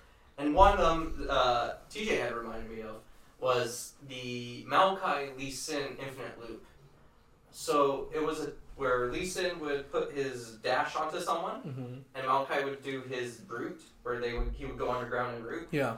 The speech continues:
Speaker 1: So technically, while Maokai's underground, he can't be hit.
Speaker 2: Yeah.
Speaker 1: And while Lee Sin's in the air, he can't be hit. So they would literally just spin in a circle around each other.
Speaker 2: <laughs> Love it.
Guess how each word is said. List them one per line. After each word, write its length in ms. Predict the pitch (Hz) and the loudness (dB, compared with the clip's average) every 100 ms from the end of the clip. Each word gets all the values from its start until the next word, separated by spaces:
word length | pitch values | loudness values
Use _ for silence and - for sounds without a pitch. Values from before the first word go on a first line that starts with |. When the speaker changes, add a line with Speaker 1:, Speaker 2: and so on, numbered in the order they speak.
| - | -4
Speaker 1:
So 160 | 151 | -4
technically, 440 | 151 226 226 202 196 | 2 0 0 -2 -2
while 220 | 165 156 151 | 2 2 4
Maokai's 440 | 160 190 - - | 4 4 0 -2
underground, 580 | - - - 147 - 196 | -2 -4 -2 0 -2 -4
he 120 | 160 135 | -8 -10
can't 300 | 175 160 151 | -6 -6 -6
be 100 | 127 | -10
hit. 280 | 147 143 - - | -8 -8 -10 -10
Speaker 2:
Yeah. 260 | - 131 113 - - | -2 0 -2 -8 -10
Speaker 1:
And 140 | 143 143 | -6 0
while 220 | - 143 | 0 0
Lee 140 | 143 | -4
Sin's 360 | 135 - 285 214 | -6 -4 -4 -4
in 60 | 139 | -8
the 100 | 127 | -6
air, 240 | 135 135 131 | -2 -2 -4
he 140 | - 202 | -8 -10
can't 280 | 165 135 120 | -6 -6 -6
be 100 | 117 | -10
hit. 260 | 117 - - - | -12 -14 -18 -20
So 140 | - 160 | -6 0
they 160 | 170 | 2
would 320 | 180 180 147 | 2 -2 -4
literally 400 | 190 226 285 294 | -2 -2 -2 -6
just 320 | 226 196 180 - - - | -6 -4 -4 -4 -6 -10
spin 340 | - 175 165 | -6 0 2
in 80 | 143 | 2
a 80 | 123 | -2
circle 400 | 120 143 - 117 | -2 -4 -2 -2
around 280 | 120 123 117 | -2 -4 4
each 80 | 381 | 6
other. 400 | 415 - 339 330 - | 6 6 2 2 -2
Speaker 2:
<laughs> 0 | 160 | -4
Love 200 | 131 117 | 0 2
it. 100 | 110 | 0